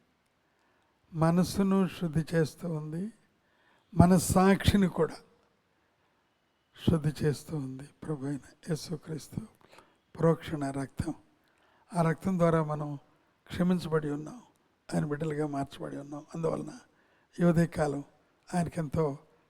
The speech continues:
కృతజ్ఞతాస్తుతులు చెల్లించుకుందాం. పరిశుద్ధుడా,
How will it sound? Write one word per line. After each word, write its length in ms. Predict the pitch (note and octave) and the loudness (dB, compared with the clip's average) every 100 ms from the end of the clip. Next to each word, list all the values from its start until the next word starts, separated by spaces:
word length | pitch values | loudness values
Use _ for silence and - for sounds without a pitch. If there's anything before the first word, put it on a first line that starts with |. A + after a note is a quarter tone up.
| _ | _
కృతజ్ఞతాస్తుతులు 1120 | E3+ E3 G3 F#3 E3+ E3+ D3+ - D#3 - D3+ D3 _ _ _ _ - | -6 2 2 2 2 0 0 -4 -10 -8 -8 -10 _ _ _ _ -2
చెల్లించుకుందాం. 640 | E3 - A3 - - C4+ D#4 - _ _ _ _ _ _ _ - _ _ _ F3 | -2 -2 -14 -16 -16 -14 -16 -18 _ _ _ _ _ _ _ -20 _ _ _ 0
పరిశుద్ధుడా, 500 | D#3+ F3+ D#3 - | 0 -2 -4 -10